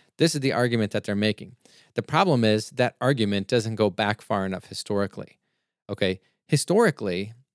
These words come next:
the Palestinians are an Arab ethno-national group, okay? They are culturally and, and linguistically Arabs, okay? And so they share that in common with many of the other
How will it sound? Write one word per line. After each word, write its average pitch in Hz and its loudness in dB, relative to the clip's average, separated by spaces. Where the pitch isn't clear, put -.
the 117 -2
Palestinians 123 -2
are 113 2
an 117 -4
Arab 147 2
ethno-national 123 -2
group, 92 -2
okay? 98 0
They 120 4
are 110 4
culturally 147 0
and, 107 0
and 110 -4
linguistically 104 0
Arabs, 107 0
okay? 98 -6
And 127 0
so 117 -2
they 127 2
share 147 2
that 110 -2
in 110 -6
common 135 -2
with 117 -4
many 110 0
of 113 -2
the 120 -4
other 101 -2